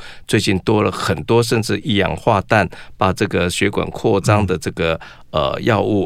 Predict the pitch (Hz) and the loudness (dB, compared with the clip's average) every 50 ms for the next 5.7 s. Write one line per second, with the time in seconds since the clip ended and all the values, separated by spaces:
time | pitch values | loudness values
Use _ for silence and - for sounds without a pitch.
0 | - - - - - 113 - - 120 107 98 - 110 101 92 87 85 85 87 - | -4 -8 -8 -6 -4 -2 0 2 0 0 0 0 0 0 0 0 -2 -4 -4 -4
1 | 92 92 92 87 90 - - - 117 110 113 120 - - - - - - - - | -6 -4 -2 -4 -4 -4 -4 -4 -2 -2 -2 -2 -4 -6 -8 -12 -10 -6 -4 -2
2 | 127 131 123 113 92 85 98 98 101 98 98 98 95 - 95 92 90 - 82 78 | 0 0 2 2 2 2 2 2 2 0 0 0 0 0 -2 -2 -2 -2 -6 -4
3 | 87 - 120 110 104 - - 110 92 - - - - - - - - - 147 127 | -2 0 0 0 0 -2 -4 -6 -6 -8 -10 -16 -18 -18 -18 -6 0 2 2 2
4 | 110 101 87 - - - 69 65 - - 90 90 90 - - - - 127 120 113 | 2 2 -2 -2 -2 -4 -4 -4 -4 -4 -4 -4 -4 -6 -6 -2 0 2 2 2
5 | 110 110 - 175 160 127 107 - - - 165 120 104 90 | 2 4 4 4 4 4 2 0 0 2 2 2 2 0